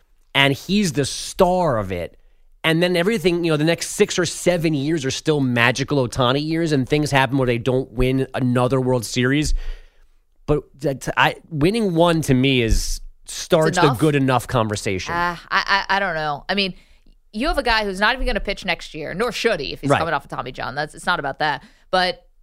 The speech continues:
Speaker 2: you have somebody who has shown right now that, yes, when they are fully healthy and at their peak, they're unbelievable.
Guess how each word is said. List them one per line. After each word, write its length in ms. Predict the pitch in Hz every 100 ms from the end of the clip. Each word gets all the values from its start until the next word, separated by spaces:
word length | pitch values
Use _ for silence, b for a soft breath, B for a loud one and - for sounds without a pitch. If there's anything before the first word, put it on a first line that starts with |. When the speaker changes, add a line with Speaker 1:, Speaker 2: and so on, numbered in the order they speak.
| _ _
Speaker 2:
you 280 | 185 196 302
have 120 | 285
somebody 380 | - 254 226 214
who 540 | 202 208 202 196 190 185 b b
has 340 | - 233 196 -
shown 540 | - - 262 302 277
right 300 | 190 202 220
now 360 | 185 170 180 214
that, 200 | 190 -
yes, 240 | 202 196 180
when 140 | 180
they 120 | 190
are 100 | 196
fully 280 | - 208 196
healthy 320 | 170 180 180 190
and 80 |
at 120 | 170 170
their 100 | 156
peak, 420 | - 202 220 -
they're 200 | 170 -
unbelievable. 920 | 180 175 156 170 190 214 254 262